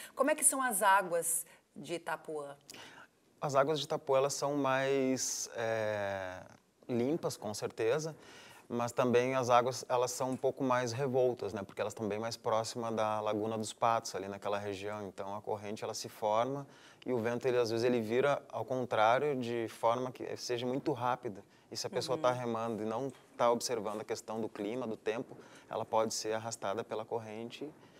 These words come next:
Speaker 2: e
Speaker 1: Mas isso nas suas aulas, com certeza, também tem esse, esse conceito, esse conhecimento também,
Speaker 2: Tem,
Speaker 1: né?
Speaker 2: tem. Inclusive, nas minhas aulas, eu agrego muito mesmo, é oitenta por cento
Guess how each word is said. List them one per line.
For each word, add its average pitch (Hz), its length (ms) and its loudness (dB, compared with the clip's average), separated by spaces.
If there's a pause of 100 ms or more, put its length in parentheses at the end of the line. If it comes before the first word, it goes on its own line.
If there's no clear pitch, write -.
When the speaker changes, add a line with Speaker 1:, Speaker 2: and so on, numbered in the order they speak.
(240)
Speaker 2:
e 156 260 -2 (300)
Speaker 1:
Mas 196 220 0
isso 208 160 -2
nas 214 160 -2
suas 202 280 4
aulas, 196 300 2
com 208 160 -4
certeza, 196 480 -2
também 214 260 -2
tem 220 220 2
esse, 220 220 0
esse - 240 0
conceito, 208 580 0
esse 185 160 -2
conhecimento 185 800 -2
também, 151 300 -8
Speaker 2:
Tem, 120 300 4
Speaker 1:
né? 120 100 -4
Speaker 2:
tem. 117 320 0
Inclusive, 117 560 0
nas 135 120 0
minhas 123 260 0
aulas, 117 480 6
eu 123 240 6
agrego 117 400 6
muito 127 600 -2
mesmo, 123 600 0
é 117 100 4
oitenta 123 380 -2
por 131 180 -4
cento 123 580 -4